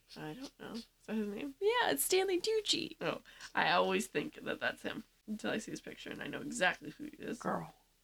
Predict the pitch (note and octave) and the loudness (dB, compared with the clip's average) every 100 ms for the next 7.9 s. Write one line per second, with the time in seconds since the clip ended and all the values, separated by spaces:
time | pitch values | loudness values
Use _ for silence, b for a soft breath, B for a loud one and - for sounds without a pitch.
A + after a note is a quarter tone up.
0 | _ b b b - - F#3+ G#3+ G#3+ F#3 | _ b b b -4 2 4 4 4 4
1 | - E3+ D#3 - - - - _ - F3+ | 4 2 2 0 -4 -8 -18 _ 2 4
2 | F3 E3+ D#3+ C3+ - - - - _ _ | 6 4 2 2 2 2 -2 -6 _ _
3 | _ E3+ E3 D3+ E3 D#3 D#3 E3 D3+ C3+ | _ 0 4 2 4 2 2 4 4 4
4 | C#3 - - - - B1+ - - B3+ - | 2 0 -2 -4 -2 -2 -4 0 2 2
5 | - _ _ _ - - - - _ _ | -6 _ _ _ 4 4 4 0 _ _
6 | D4 C4+ G#3 G3+ - A3+ A3 - - - | -8 -6 -6 -6 -6 -6 -6 -10 -12 -10
7 | - - _ _ _ _ _ - A#3 | -10 -12 _ _ _ _ _ 4 4